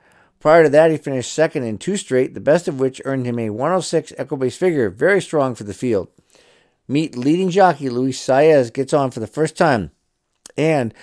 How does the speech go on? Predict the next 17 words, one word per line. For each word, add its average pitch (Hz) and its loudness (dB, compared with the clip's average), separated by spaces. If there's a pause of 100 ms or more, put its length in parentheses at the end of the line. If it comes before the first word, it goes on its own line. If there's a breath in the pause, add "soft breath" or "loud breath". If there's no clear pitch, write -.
(160 loud breath)
that 120 0
only 131 0
enhances 135 -2
the 98 -10
chance 107 -6
of 104 -6
Empty 131 -8
Tomb 131 -2 (280 soft breath)
running 117 -6
as 101 -10
well 123 4
as 151 2
he 151 -6
did 131 0
one 120 -2
before 147 0
last, 107 -2